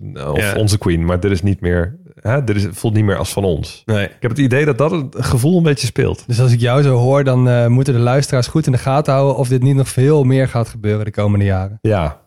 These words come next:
Speaker 3: Ja.
Speaker 2: Het
Speaker 1: Dat
Speaker 2: zou mij
Speaker 1: denk
Speaker 2: niks
Speaker 1: ik
Speaker 2: verbazen.
Speaker 1: wel.
Speaker 2: Ik denk, het is wel een logisch moment natuurlijk, einde, begin. Ja. Ja.
Speaker 1: Ja, maar ook als, ook bijvoorbeeld, eh, Australië en Nieuw-Zeeland was er eigenlijk heel weinig aandacht voor die kroning van Charles ook.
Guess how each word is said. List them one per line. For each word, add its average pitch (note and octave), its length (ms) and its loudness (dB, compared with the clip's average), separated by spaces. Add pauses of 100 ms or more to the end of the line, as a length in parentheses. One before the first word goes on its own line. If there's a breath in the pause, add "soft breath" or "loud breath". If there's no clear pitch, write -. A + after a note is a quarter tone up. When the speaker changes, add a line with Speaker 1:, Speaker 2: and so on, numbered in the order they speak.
(140)
Speaker 3:
Ja. C3 140 0
Speaker 2:
Het G#2+ 80 -4 (120)
Speaker 1:
Dat - 100 -14
Speaker 2:
zou - 0 -
mij G2+ 80 2
Speaker 1:
denk B2 120 2
Speaker 2:
niks G#2 140 0
Speaker 1:
ik F#2+ 60 0
Speaker 2:
verbazen. A#2 180 0
Speaker 1:
wel. D2+ 80 -2
Speaker 2:
Ik G2 60 -4
denk, A#2+ 140 0
het A2+ 80 -8
is A#2+ 60 -2
wel B2+ 160 2
een A#2+ 60 2
logisch G#2 320 2
moment G#2 220 0
natuurlijk, F#2 320 -4
einde, G2 300 -4
begin. F#2+ 420 -4
Ja. F#2+ 320 -6 (120)
Ja. G2+ 120 -2
Speaker 1:
Ja, F#2+ 120 0
maar G2 160 0
ook C#3+ 200 0
als, - 360 -4
ook D3+ 240 0
bijvoorbeeld, A#2 420 -2
eh, G#2 380 0
Australië G#2 540 -2
en F#2+ 100 0
Nieuw-Zeeland F#2+ 520 0
was F#2 220 -4
er - 100 -6
eigenlijk G2 300 -12
heel G#2+ 240 0
weinig G2 380 -2
aandacht A2 280 -2
voor - 140 -4
die F#2 100 -2
kroning F#2+ 460 0
van - 140 -10
Charles A#2+ 460 -2
ook. A2+ 320 -2